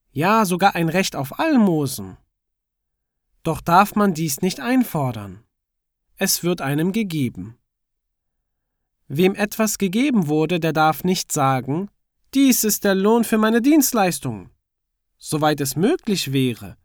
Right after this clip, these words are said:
sollte man stets bescheiden anderen vor sich selbst den Vorzug geben, die bedürftiger sind.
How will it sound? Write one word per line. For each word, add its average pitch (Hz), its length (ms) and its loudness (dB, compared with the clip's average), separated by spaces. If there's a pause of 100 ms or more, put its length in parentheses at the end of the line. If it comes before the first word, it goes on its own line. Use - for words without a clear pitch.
(280)
sollte 175 340 0
man 160 180 0
stets - 400 -2
bescheiden 208 680 -2
anderen 240 600 0
vor 180 220 -2
sich 147 220 -6
selbst 156 420 -4
den 226 100 0
Vorzug 160 540 -6
geben, 113 480 -4 (420)
die 180 120 0
bedürftiger 196 680 0
sind. - 400 -16